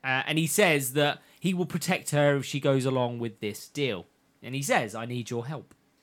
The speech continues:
We cut to Yuki. He's walking through the street. He's thinking about Yuno and where he's gonna go forward with that. He's thinking back to what Akase said about him being, like, the calming influence in her life. Masumi turns up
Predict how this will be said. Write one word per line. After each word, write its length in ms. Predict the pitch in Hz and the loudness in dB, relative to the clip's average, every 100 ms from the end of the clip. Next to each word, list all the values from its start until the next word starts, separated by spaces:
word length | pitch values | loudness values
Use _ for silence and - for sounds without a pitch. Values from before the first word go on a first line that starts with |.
| _ - | _ -6
We 140 | 175 | -4
cut 280 | 185 226 - | 2 2 2
to 100 | 165 | 0
Yuki. 400 | 151 151 139 143 | 2 2 2 -2
He's 180 | 135 131 | -4 0
walking 300 | 185 175 160 | 0 0 -4
through 180 | 156 139 | -4 -4
the 60 | |
street. 260 | 123 139 135 | -4 -4 -4
He's 140 | 147 | -4
thinking 280 | - 185 175 | -4 -2 -2
about 440 | 160 160 143 139 143 | 2 4 4 2 -6
Yuno 640 | 127 151 135 120 117 120 | -4 0 0 -2 -4 -6
and 200 | 123 123 | -8 -6
where 180 | 127 131 | -4 -2
he's 160 | 131 113 | -4 -4
gonna 160 | 127 | -6
go 180 | 120 120 | -4 -6
forward 320 | 120 139 120 113 | -6 -6 -6 -6
with 80 | |
that. 140 | 113 113 | -6 -6
He's 100 | 139 | -6
thinking 240 | 160 135 | -8 -8
back 200 | 127 139 - | -6 -8 -6
to 60 | |
what 140 | 127 82 | -8 -8
Akase 420 | 123 120 123 113 | -8 -10 -12 -10
said 180 | 120 107 | -12 -10
about 200 | 117 104 | -10 -10
him 160 | 113 | -12
being, 300 | 110 107 107 | -10 -10 -10
like, 280 | 104 101 - _ _ | -10 -12 -14 _ _
the 80 | - | -10
calming 420 | 139 135 123 123 | -8 -6 -6 -6
influence 480 | 127 107 113 107 104 | -8 -8 -10 -10 -10
in 60 | 107 | -10
her 120 | 107 | -10
life. 380 | 107 95 98 - _ _ _ _ _ | -8 -10 -10 -18 _ _ _ _ _
Masumi 400 | 156 190 - 147 127 | 2 2 2 0 -2
turns 300 | 139 120 120 | -2 -2 -2
up 240 | 123 - | -2 -4